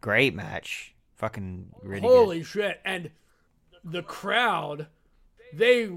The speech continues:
Speaker 2: were thoroughly behind Tiffany
Speaker 1: Oh,
Speaker 2: Stratton.
Speaker 1: big time, yeah. And it was great to see,
Speaker 2: Like,
Speaker 1: man. Like, she, I mean, she's t-, she's
Speaker 2: Yeah.
Speaker 1: super young, man. She's, like, twenty-four years old.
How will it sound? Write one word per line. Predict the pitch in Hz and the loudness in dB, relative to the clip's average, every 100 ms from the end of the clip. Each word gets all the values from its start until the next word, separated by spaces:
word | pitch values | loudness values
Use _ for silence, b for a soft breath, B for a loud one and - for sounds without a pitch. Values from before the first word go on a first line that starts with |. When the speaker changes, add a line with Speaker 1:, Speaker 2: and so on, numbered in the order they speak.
| 160 - 156 | -12 -16 -10
Speaker 2:
were | 175 175 151 127 _ _ _ _ _ _ - - | -6 -4 -6 -12 _ _ _ _ _ _ -14 4
thoroughly | 262 269 247 208 190 | 8 8 8 4 -2
behind | 170 202 196 180 | -4 -4 -6 -6
Tiffany | - 202 131 | -6 2 4
Speaker 1:
Oh, | 131 | 4
Speaker 2:
Stratton. | 92 139 | 6 4
Speaker 1:
big | 143 | 4
time, | 117 101 92 92 | 2 2 2 2
yeah. | 107 110 | 4 6
And | 101 | 4
it | 117 | 0
was | 120 | 2
great | 143 160 - | 4 4 2
to | 117 | -2
see, | 143 | 2
Speaker 2:
Like, | 175 175 | 2 2
Speaker 1:
man. | 104 101 110 | 2 0 0
Like, | 120 120 110 | 0 -2 -6
she, | - 127 - | -12 -12 -8
I | |
mean, | 123 120 | -8 -8
she's | - 127 | -8 -12
t-, | - - | -14 -18
she's | - - 185 | -8 -6 -2
Speaker 2:
Yeah. | 233 214 165 | 0 0 -2
Speaker 1:
super | 139 | -2
young, | 139 143 107 | -4 -4 -6
man. | 95 | -8
She's, | 92 107 | -8 -10
like, | - | -10
twenty-four | - 143 131 135 131 | -10 -10 -10 -8 -6
years | 113 104 104 | -4 -4 -4
old. | 98 87 | -6 -6